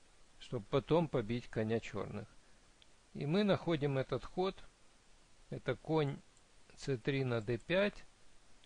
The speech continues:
Идёт с нападением на ферзя. Чёрные, э, должны побить этого коня, потому что на, если ферзь отойдёт, мы бьём конём на F шесть шаг,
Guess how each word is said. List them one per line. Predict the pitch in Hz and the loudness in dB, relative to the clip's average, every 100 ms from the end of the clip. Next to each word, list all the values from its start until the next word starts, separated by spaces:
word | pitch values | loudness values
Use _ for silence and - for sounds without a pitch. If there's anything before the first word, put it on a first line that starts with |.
| - - - - | -20 -20 -20 -8
Идёт | 117 104 135 127 | -6 0 0 0
с | - | 0
нападением | 139 - 143 120 139 131 120 113 | 0 2 0 4 4 4 4 4
на | 113 | 0
ферзя. | 101 131 107 107 156 202 180 - - - - - - - - - - - - - - - - | 0 -2 0 2 2 0 -4 -12 -20 -20 -18 -20 -20 -20 -20 -20 -20 -20 -20 -20 -20 -20 -20
Чёрные, | - - 151 139 139 135 131 - - | -10 0 0 2 2 2 2 -2 -10
э, | - 151 131 123 110 107 - - - - | -8 -2 0 0 -2 -6 -12 -12 -12 -10
должны | - 131 127 113 165 | -4 0 2 4 2
побить | - 160 190 202 | 2 0 0 0
этого | 160 - 123 | 0 2 0
коня, | 110 127 113 110 | 2 0 0 0
потому | - - 127 120 | -4 -6 -2 -2
что | 113 - 131 | -4 -4 -2
на, | 120 123 123 127 123 | 0 0 0 -2 -2
если | 123 123 120 - | -2 -2 -2 -4
ферзь | 117 143 143 - | -4 -2 -2 -2
отойдёт, | 135 135 127 147 156 - | -4 -4 -2 0 -2 -2
мы | 131 | -4
бьём | 113 123 139 131 | -2 -2 0 0
конём | 131 127 127 123 | 0 2 2 0
на | 123 120 | 0 0
F | 113 | 0
шесть | - 120 107 | -2 -2 -2
шаг, | - 170 185 | -2 0 0